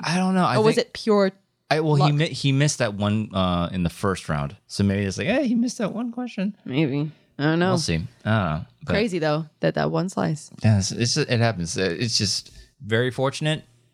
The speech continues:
Speaker 1: you know, that
Speaker 2: And your work's laid out for you.
Speaker 1: Yeah, your work's laid out for you
Speaker 2: And
Speaker 1: now.
Speaker 2: go watch some Planet of the Apes
Speaker 1: Mm-hmm.
Speaker 2: movies.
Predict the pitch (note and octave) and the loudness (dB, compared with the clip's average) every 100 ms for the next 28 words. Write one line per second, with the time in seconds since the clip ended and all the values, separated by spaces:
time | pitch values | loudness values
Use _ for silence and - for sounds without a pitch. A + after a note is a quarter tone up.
0 | _ _ _ _ _ _ - A#2+ A#2+ B2+ | _ _ _ _ _ _ -2 0 2 0
1 | G#2+ - _ _ _ _ _ _ _ A3+ | -4 -4 _ _ _ _ _ _ _ -2
2 | F#3 E3+ F3 - A3+ A3+ - - D3 - | 0 -2 -4 0 2 2 -2 -2 -2 0
3 | A#2+ F2+ G#2 C3+ D#3+ D#3 D3+ G#2 F2+ E2 | -2 0 0 0 2 0 0 -2 -2 -2
4 | A#2+ F#3 F#3 F#3+ G3+ F#3+ G3 G3 G3 C4+ | 0 0 0 -2 -2 0 0 0 0 0
5 | A2 B2 D3+ - - | 4 2 2 -2 -10